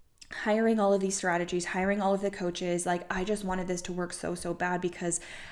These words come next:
I had this burning desire of the kind of business, of the kind of impact,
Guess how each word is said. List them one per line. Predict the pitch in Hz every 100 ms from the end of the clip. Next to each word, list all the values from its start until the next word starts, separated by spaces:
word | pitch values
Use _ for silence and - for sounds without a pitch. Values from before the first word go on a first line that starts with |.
| -
I | 185
had | 185 185 185
this | 202
burning | - 185 185
desire | 180 175 170 170 170 -
of | 185 185
the |
kind | 196 190
of | 180
business, | 175 170 175 -
of | 190 185
the | 196
kind | 196 190
of | 180
impact, | 175 175 170 170